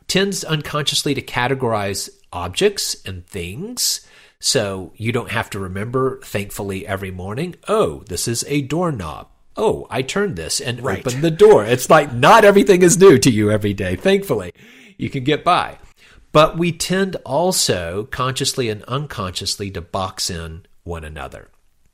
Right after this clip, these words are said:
Speaker 1: If you're at any team meeting, or you work with somebody long enough, or you live with somebody long enough, you know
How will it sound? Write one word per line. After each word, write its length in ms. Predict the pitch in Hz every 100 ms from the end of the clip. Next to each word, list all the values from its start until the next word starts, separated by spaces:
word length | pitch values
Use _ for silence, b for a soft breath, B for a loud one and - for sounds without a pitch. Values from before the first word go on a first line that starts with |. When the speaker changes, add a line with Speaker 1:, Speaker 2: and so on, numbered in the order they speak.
| _ _
Speaker 1:
If 140 | - -
you're 120 | 107
at 160 | 90 -
any 200 | 143 180 196
team 320 | 196 185 156
meeting, 400 | 113 107 135 160
or 120 | 113
you 140 | 98 95
work 280 | 98 117
with 100 | 165
somebody 360 | - 151 147 143
long 260 | 139 139 143
enough, 300 | 139 135 131
or 40 |
you 140 | 107
live 260 | 104 165 240
with 120 | 165
somebody 360 | - 90 85 87
long 240 | 87 85
enough, 320 | 82 85 98 -
you 140 | 135
know 500 | 120 123 170 139 127